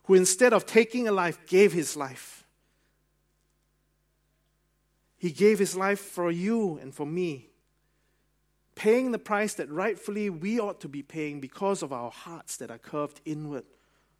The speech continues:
on itself. And Jesus, this Jesus who shows us who God is,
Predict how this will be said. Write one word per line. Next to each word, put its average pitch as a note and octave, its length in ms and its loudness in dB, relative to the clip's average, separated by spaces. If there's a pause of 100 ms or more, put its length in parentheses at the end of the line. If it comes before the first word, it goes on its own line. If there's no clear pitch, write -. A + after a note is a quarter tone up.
(120)
on A#2+ 160 -14
itself. B2 640 -16 (1900)
And C#3+ 340 -8
Jesus, G#3 840 -2 (100)
this G3+ 260 -6
Jesus F3 600 -6
who D#3+ 120 -8
shows F3+ 300 -6
us E3+ 160 -6
who G#3+ 220 -6
God D3 280 -4
is, C#3 260 -8